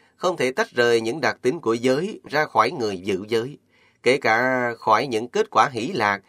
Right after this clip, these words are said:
của việc giữ giới. Đây không giống như ngôi nhà và người chủ của ngôi nhà, là những thực thể riêng biệt. Người này không thể trộn lẫn với người kia. Nhưng trường hợp của giới không phải vậy.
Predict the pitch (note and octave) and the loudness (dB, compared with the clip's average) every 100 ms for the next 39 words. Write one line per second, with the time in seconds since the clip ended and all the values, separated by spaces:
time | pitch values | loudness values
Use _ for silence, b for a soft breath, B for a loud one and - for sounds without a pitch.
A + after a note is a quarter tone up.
0 | b _ B2 C#3 A2+ G#2+ G2+ G#2 B2+ B2+ | b _ 0 2 0 -2 -2 -2 0 -2
1 | C#3+ F#3 _ _ _ _ _ _ B2 C3 | -2 -8 _ _ _ _ _ _ 2 4
2 | C3 B2 - B2+ C#3+ F3 D3+ D3+ D#3+ A#2 | 4 2 2 0 0 -2 0 2 2 0
3 | G2+ G2 F2+ b b - A#2 A#2 A2 A#2 | 0 -2 -6 b b 0 2 2 2 0
4 | G#2+ F#2+ - G2+ F#2+ F#3+ C3 D3+ D3+ A2 | 0 -2 -2 -2 -2 -4 0 4 2 2
5 | F#2+ E2 _ _ _ _ _ G#2+ A#2 A#2 | -8 -10 _ _ _ _ _ -2 0 2
6 | B2+ B2+ G2+ G#2 D3 D#3+ F3 B2 G2+ F#2 | 0 -2 -2 -2 0 2 2 2 -2 -2
7 | _ _ _ _ _ B2+ C3 B2+ B2+ B2 | _ _ _ _ _ -2 0 2 2 2
8 | C#3+ F3 B2+ - A2+ A2+ A#2 G#2+ D#3+ G#3 | 0 -2 -2 0 0 0 0 -4 -4 -6
9 | G#2+ F#2+ - A#2 A2+ - _ _ _ _ | -4 -6 -2 -2 -2 -6 _ _ _ _
10 | _ _ - B2 C#3 C#3 C3+ B2+ B2 A#2+ | _ _ -6 -2 -2 -2 -2 0 0 2
11 | A#2 - A#2 C3 C3+ D3+ A3+ - F3+ D#3+ | 0 2 0 2 0 -2 -6 -2 -2 0
12 | D#3 F#3 A2+ F#2+ F#2+ | -4 -4 -4 -4 -4